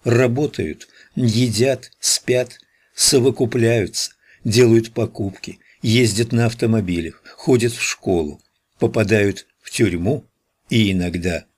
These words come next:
исчезают в темноте. И чтобы знать, что это за место сейчас, необходимо, я в этом абсолютно уверен,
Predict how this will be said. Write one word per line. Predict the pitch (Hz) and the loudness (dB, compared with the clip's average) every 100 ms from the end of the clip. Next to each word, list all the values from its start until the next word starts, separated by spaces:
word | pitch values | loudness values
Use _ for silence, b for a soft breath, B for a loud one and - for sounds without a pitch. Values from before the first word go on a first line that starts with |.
| - | -4
исчезают | 113 - - 104 87 110 113 73 - _ _ _ | 0 0 0 0 0 0 0 -6 -14 _ _ _
в | |
темноте. | - 101 90 92 - 78 _ _ _ _ _ _ _ _ _ _ _ _ _ _ _ | -6 -4 -2 -4 -6 -10 _ _ _ _ _ _ _ _ _ _ _ _ _ _ _
И | - 120 | 0 2
чтобы | - 135 110 123 - | 2 2 4 2 0
знать, | 104 107 131 143 - | -2 0 0 -2 -8
что | - - - 104 | -8 -4 0 0
это | 95 107 95 _ _ - | 0 -4 -6 _ _ -6
за | 98 113 | 0 2
место | 110 113 92 - 95 | 2 0 -2 -4 -6
сейчас, | - 113 - 92 - - _ _ _ _ _ _ _ - | -6 -4 -4 -4 -6 -12 _ _ _ _ _ _ _ -4
необходимо, | 107 120 123 143 139 135 165 101 - _ _ - | 2 2 2 2 0 2 0 -2 -6 _ _ -6
я | 110 | -4
в | 95 | -2
этом | 98 104 110 - | -2 -4 -4 0
абсолютно | 131 131 - 110 98 87 - 101 | 0 0 -2 0 -2 -4 -4 -2
уверен, | 92 92 117 117 135 | -2 2 4 4 0